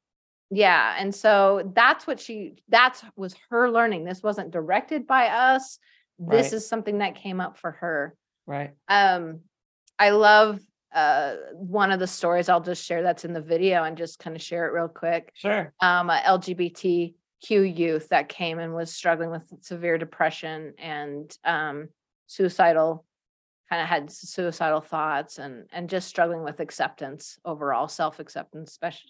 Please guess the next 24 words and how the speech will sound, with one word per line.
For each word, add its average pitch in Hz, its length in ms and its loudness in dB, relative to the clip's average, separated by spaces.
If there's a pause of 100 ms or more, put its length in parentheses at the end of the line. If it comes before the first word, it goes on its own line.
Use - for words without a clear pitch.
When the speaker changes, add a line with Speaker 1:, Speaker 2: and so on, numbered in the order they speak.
(120)
Speaker 1:
especially. 165 600 -8 (800)
But, 196 340 8
um, 202 480 2 (160)
came 330 420 0
and, 214 260 2
and 190 200 -2
just 214 200 -6
kinda 262 200 -2
was 196 200 0
watching 170 440 -2
the 190 100 -4
horses. 254 640 -6 (420)
And 208 180 2
interestingly, 226 640 -4
the 190 120 0
horses 180 380 -4
moved 165 440 -4
into 160 240 -10
these 151 320 -8
two 285 400 0
groups, - 720 -4 (540)
two 240 180 -2
distinct 220 500 -4
groups. 156 420 -2